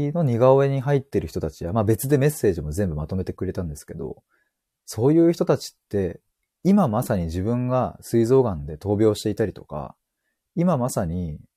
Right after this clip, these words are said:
うんと、子供を残して、えー、自分も亡くなってしまうかもしれない不安と戦っていたり、うん、なんならもう自分も長くないっていうことを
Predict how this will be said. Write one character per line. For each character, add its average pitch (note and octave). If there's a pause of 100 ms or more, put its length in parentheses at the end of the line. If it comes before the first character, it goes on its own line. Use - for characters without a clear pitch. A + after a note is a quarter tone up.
(140)
う F2
ん D#2+
と、 D2+
子 G#2
供 B2
を B2+
残 B2
し -
て、 E2+ (460)
え F#2+
ー、 -
自 F2
分 A2+
も A2+
亡 G2+
く B2
な A#2+
っ -
て A#2+
し -
ま B2+
う B2+
か F2
も D2
し F#2
れ F#2+
な G2
い F#2+
不 G#2+
安 A2+
と A2+ (100)
戦 A2
っ G#2+
て -
い G#2
た G#2+
り、 D2+ (1040)
う G2+
ん、 F#2+
な G#2+
ん C#3+
な D3
ら C#3
も G#2+
う -
自 G2+
分 C3
も B2+
長 C3+
く G2+
な G2
い F2
っ -
て -
い -
う -
こ D#2
と -
を G#2